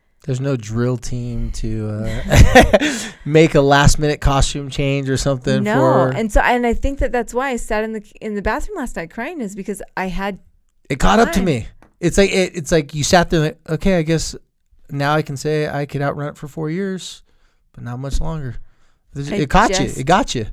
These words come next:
Speaker 2: Yeah, I just had to feel it.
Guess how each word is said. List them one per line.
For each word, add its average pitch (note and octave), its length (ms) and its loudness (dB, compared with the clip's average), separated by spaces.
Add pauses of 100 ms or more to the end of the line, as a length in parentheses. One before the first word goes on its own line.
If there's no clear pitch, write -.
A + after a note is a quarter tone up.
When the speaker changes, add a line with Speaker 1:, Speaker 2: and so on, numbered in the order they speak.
(140)
Speaker 2:
Yeah, G#3 320 -14 (120)
I F#3 220 -12
just - 540 -10
had F3+ 440 -12 (120)
to E3+ 240 -10 (1400)
feel - 360 -14
it. - 120 -16